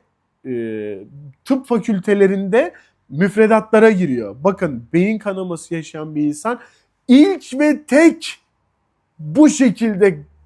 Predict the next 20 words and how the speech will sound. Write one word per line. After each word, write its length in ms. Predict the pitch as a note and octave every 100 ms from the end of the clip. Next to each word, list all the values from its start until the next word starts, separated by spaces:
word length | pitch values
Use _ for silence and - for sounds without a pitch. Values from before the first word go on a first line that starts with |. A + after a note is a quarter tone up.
| _ _
kayıt 320 | - G3 G3
altına 440 | F3+ F3 D#3 E3+ D#3+
alınabildi. 720 | C3+ C3+ B2+ A#2+ A#2 G2+ F2+ _ _ _ _ C3+
Beyin 560 | C3 F#3+ C4+ F4+ F#4
kanaması, 920 | - A#3+ B3 A#3 G#3 G3 - A#3+ E4 - _ _ _ _
ulan 240 | G#3 D4 B3
her 300 | - B3 D#4
dö-, 440 | C#4+ F3 D#3 C#4+ F#3+
beş 260 | E4+ C#4+
kişiden 460 | A#3+ A3 C4 B3+ A3+
birinin 380 | A#3 G3+ D#3+ D#3
beyni 280 | C4 F4
kanıyor, 560 | - C#4 A3+ G#3 D#4 F4+ - _ _ _
bir 500 | C3+ D#3+ E4+ F4+ F4
tane 400 | - C4+ B3+ C4+
kayıt 320 | C4 A#3 G#3+ G3
altına 380 | F3 D#3+ E3+
alabilmişiz. 720 | C#3+ C#3 C3+ C3+ C3+ - B2+ -
O 240 | E4 D4+
an 140 | G#3+